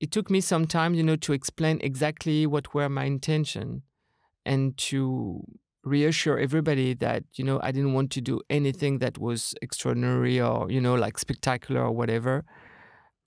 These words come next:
Um, my position was at the opposite, you know. I really wanted to be into a family, into the intimacy, and to be, uh, as close as I can,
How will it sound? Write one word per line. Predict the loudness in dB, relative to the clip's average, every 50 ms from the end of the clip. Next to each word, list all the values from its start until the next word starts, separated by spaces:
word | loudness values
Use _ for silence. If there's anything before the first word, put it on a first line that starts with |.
| _ _ _ _ -14
Um, | -10 -10 -8 -8 -8 -8 -10 -10 -10 -12 -12 -14 -16 -20 -20 -20 _ _ _ -6
my | -4 -2 -2 -2
position | 0 0 0 2 2 2 2 2 2 4
was | 2 2 2 0
at | -2 -2 0
the | 2 2
opposite, | 2 2 0 -2 -2 -2 -2 -4 -4 -6 -8
you | -8 -8
know. | -6 -6 -6 -6 -6 -4
I | -4 -4
really | -4 -4 -6 -4 -2 2 2 4 4
wanted | 4 4 2 0 0 0 0 0 -2
to | -4 -2
be | 0 2 2 2 2 2 0 -2 -6 _ _ _ _ _ _ _ _ _ _ -2
into | 0 2 2 2 0 2 2 4 4 2
a | 2
family, | 0 -4 -4 -2 0 0 0 0 2 2 0
into | 0 0 0 0
the | 0 0
intimacy, | 0 0 -2 -2 -2 0 0 0 -2 -2 -2 0 0
and | -2 -2 -4
to | -6 -4
be, | -2 0 0 0 0 -2 -6 -10 _ _ _ _ _ _ _ _ _ _ _ _ _ _
uh, | -8 -6 -4 -4 -6 -4 -4
as | -4 -4 -4 -4
close | 0 2 2 2 2 2
as | -2 -2 0
I | 0 -2
can, | -2 -4 -2 0 2 2 2 2 0 -2 -4